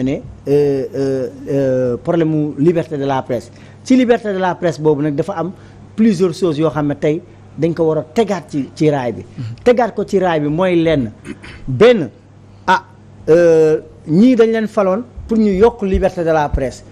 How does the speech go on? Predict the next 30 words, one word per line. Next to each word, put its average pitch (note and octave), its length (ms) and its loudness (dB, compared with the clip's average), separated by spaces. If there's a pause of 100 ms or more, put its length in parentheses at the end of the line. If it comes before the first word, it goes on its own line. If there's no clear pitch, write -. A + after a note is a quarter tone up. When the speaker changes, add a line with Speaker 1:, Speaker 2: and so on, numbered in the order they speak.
(160)
Speaker 1:
mais D#3+ 160 0
pas A3+ 260 2
remise G#3 380 0
en E3+ 140 -6
cause G3 360 2 (200)
des F3 220 2
libertés F3 440 0
de D#3 80 -2
la D3 180 0
presse. - 320 -10 (320)
Te F#3 80 2
ñun G#3 260 2 (540)
loolu G#3+ 240 6
lañ A#3 180 0
amoon G3 260 -4
yaakaar F3 480 -2
ci, F3+ 220 -2 (320)
euh, C#3+ 340 0
njiitu G#3+ 300 0
réew F3 180 4
bi F3+ 180 -4
pour G#3 200 -2 (340)
que F#3 220 2 (200)
condition G#3 540 2
de, D3+ 100 0
euh, C#3 680 0
presse G3+ 320 0
yi A#2 180 -6
mu C#3 100 -2
am E3+ 220 -2